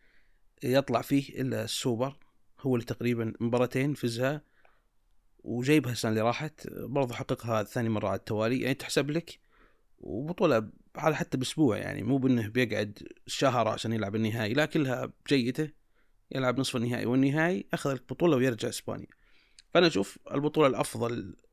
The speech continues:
على قولتهم إنه يتوج فيه موسمه، إن ما أتوقع إن فيه يعني لا بدوري الأبطال ممكن ينافس ولا بالدوري، خلاص أتوقع إن الأمور وضحت له، إن راح، آه، ريال مدريد وجيرونا هم اللي بيبتلون إذا ما راح مدريد طبعًا.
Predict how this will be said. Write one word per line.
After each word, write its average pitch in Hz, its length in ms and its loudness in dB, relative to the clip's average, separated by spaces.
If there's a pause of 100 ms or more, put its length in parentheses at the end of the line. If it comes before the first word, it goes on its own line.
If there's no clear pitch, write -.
على 117 200 -2
قولتهم 120 640 -2
إنه 123 200 0
يتوج 123 380 2
فيه 143 160 2
موسمه، 113 420 -2 (580)
إن 127 100 -2
ما 147 140 4
أتوقع - 360 -2
إن 123 80 -6
فيه 110 260 -4
يعني 104 160 -8
لا 123 160 4
بدوري 117 480 0
الأبطال 113 360 0
ممكن 110 240 -4
ينافس 117 560 -6 (140)
ولا 139 140 4
بالدوري، 120 460 2
خلاص 110 360 -6
أتوقع - 320 -2
إن 113 120 -2
الأمور 117 360 -2
وضحت 117 480 -2
له، 110 140 -6 (760)
إن 139 100 2
راح، 151 280 0
آه، - 640 -8 (640)
ريال 131 360 4
مدريد 139 360 4
وجيرونا 135 400 2
هم 131 220 4
اللي 113 140 2
بيبتلون 123 520 0 (140)
إذا 131 160 4
ما 131 120 4
راح 123 180 0
مدريد 117 280 -2
طبعًا. - 280 -8